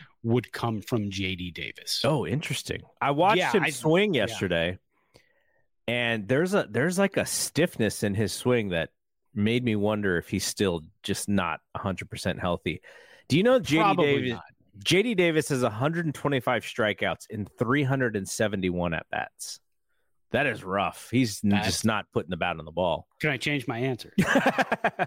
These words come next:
Speaker 2: Well,
Speaker 1: Too
Speaker 2: okay,
Speaker 1: late.
Speaker 2: so
Speaker 1: <laughs>
Speaker 2: my answer was gonna be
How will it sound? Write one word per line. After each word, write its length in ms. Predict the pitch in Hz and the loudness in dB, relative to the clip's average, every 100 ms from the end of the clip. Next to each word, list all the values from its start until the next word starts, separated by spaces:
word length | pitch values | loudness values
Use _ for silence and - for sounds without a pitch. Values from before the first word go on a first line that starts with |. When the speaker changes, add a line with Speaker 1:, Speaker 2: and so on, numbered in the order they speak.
| - - - | -6 -8 2
Speaker 2:
Well, 200 | 220 208 | 4 6
Speaker 1:
Too 80 | 220 | 4
Speaker 2:
okay, 160 | 240 | 2
Speaker 1:
late. 80 | 185 | 2
Speaker 2:
so 280 | 208 185 202 - 233 | 4 2 2 0 0
Speaker 1:
<laughs> 220 | - 190 | 0 -2
Speaker 2:
my 300 | 180 156 262 | 2 2 2
answer 460 | 262 135 131 - 117 | 0 0 0 2 0
was 160 | 110 98 | 0 0
gonna 220 | 123 110 | -2 0
be 420 | 104 98 90 | 0 2 2